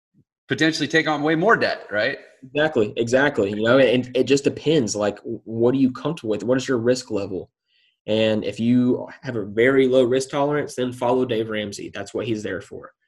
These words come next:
Speaker 2: 'Cause the majority of people, I would say, don't know what they're doing with money and don't know where to start. He, that's a great place to start. If you're like, "Hey, I want more out of life. I don't just wanna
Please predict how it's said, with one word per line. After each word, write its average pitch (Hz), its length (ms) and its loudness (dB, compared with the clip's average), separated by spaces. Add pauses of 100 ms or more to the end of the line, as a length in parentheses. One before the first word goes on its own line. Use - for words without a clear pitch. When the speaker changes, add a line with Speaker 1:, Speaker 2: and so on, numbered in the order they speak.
(140)
Speaker 2:
'Cause 110 140 -2
the 113 60 -4
majority 113 360 2
of 123 80 -2
people, 120 240 -2
I 110 80 -2
would 113 160 -2
say, 107 380 -2 (1120)
don't 120 240 0
know 117 80 2
what 110 100 2
they're 113 80 -2
doing 110 160 0
with 107 140 -6
money 123 280 0
and 107 140 -4
don't 107 180 -2
know 110 80 -2
where 110 120 0
to 104 80 -4
start. 110 400 -4
He, 117 260 -8
that's 113 140 -8
a 113 40 -4
great 104 360 -6
place 110 240 -6
to 113 80 -8
start. 151 400 -8 (400)
If - 100 -8
you're 120 80 2
like, 107 120 -2
"Hey, 120 120 0
I 110 80 0
want 107 240 -2
more 120 220 2
out 127 80 2
of 123 100 -2
life. 127 260 -2
I 107 80 -4
don't 113 240 -4
just 110 200 -8
wanna 107 500 -2